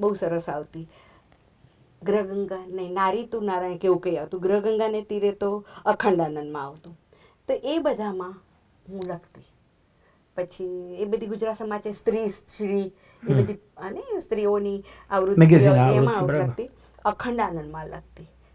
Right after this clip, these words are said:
Speaker 1: અને મારો ભાઈ નાનો હતો ને, સાત વર્ષ નાનો, અમને બધાને નવનીત સમર્પણનું બહુ
Speaker 2: હમ.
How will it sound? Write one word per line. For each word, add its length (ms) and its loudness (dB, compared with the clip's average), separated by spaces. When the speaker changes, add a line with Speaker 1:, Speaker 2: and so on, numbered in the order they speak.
Speaker 1:
અને 140 -6
મારો 220 -4
ભાઈ 320 -10
નાનો 300 -10
હતો 260 -10
ને, 100 -8
સાત 300 -6
વર્ષ 220 -6
નાનો, 320 -14
અમને 200 -4
બધાને 420 -6
નવનીત 260 -6
સમર્પણનું 640 -8
બહુ 180 -12
Speaker 2:
હમ. 220 6